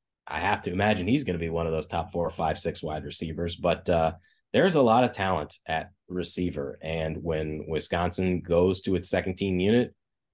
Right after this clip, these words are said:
I feel every bit as good with them out there as I do the first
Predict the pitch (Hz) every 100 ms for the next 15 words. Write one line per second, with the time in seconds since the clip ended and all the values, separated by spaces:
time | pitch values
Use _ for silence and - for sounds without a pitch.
0 | _ _ _ _ _ _ 71 80 87 82
1 | 95 90 85 78 - _ _ - 82 90
2 | 87 92 90 90 95 87 - 80 104 117
3 | 123 - 123 127 101 92 90 87 98 90
4 | 98 104 -